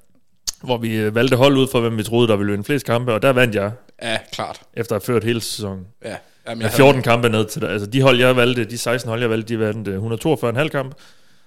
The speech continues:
Speaker 1: og de seksten hold, du vandt, de, du valg-, du valgte, de vandt, øh, hundrede otteogtyve en halv kamp. Så, øh, der vandt jeg rimelig overbevisende. Det kan jeg jo så glæde mig lidt over, men, øh, inden jeg skal til at tage en masse Steelers-tøj på til Super Bowl-arrangementet, formentlig.
Speaker 2: Ja,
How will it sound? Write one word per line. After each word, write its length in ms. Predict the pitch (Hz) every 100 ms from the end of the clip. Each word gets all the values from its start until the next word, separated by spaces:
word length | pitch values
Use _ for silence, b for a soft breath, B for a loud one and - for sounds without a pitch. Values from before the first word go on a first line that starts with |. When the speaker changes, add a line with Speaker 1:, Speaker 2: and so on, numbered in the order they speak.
| b
Speaker 1:
og 140 | - 107
de 80 | 107
seksten 260 | 110 107
hold, 100 | 101
du 100 | 101
vandt, 380 | 113 107 104 -
de, 360 | 110 107 104 101
du 120 | -
valg-, 240 | 107 104 -
du 60 |
valgte, 280 | 123 131 131
de 200 | 107 110
vandt, 200 | 101 98
øh, 80 | 95
hundrede 240 | 104 104
otteogtyve 260 | 113 107 95
en 60 | 92
halv 100 | 95
kamp. 280 | - - _ _ -
Så, 80 | 107 92
øh, 160 | 82 73
der 100 | 151 151
vandt 240 | 113 117 104
jeg 80 |
rimelig 180 | 101 101
overbevisende. 400 | 95 92 92 -
Det 100 | 127
kan 60 | 123
jeg 40 | 98
jo 40 |
så 260 | 95 95 92
glæde 160 | 104 101
mig 120 | 98
lidt 120 | 95
over, 280 | 98 92 87 - -
men, 260 | 101 - -
øh, 60 | - - - _
inden 140 | 113 101
jeg 120 | 95
skal 320 | - 107 98 - -
til 80 |
at 80 | 104
tage 140 | - 95
en 60 |
masse 200 | 101 101
Steelers-tøj 460 | - 110 107 - 101
på 160 | 101
til 140 | 98 95
Super 160 | 107 98
Bowl-arrangementet, 460 | 95 92 101 95 95
formentlig. 300 | 101 95 98 B
Speaker 2:
Ja, 40 | B